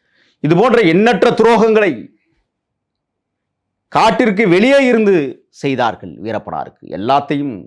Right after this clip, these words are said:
பொறுத்து கொண்டார். காட்டிற்குள்ளே என்ன துரோகம் நடந்தது?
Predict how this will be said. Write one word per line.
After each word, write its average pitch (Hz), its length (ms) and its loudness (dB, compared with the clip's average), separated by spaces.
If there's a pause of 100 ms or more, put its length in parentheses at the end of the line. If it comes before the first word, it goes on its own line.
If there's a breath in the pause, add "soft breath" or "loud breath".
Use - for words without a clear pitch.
(140)
பொறுத்து 87 380 -14
கொண்டார். - 380 -14 (1600)
காட்டிற்குள்ளே 220 580 2
என்ன 170 200 2
துரோகம் 135 420 -2
நடந்தது? 82 360 -12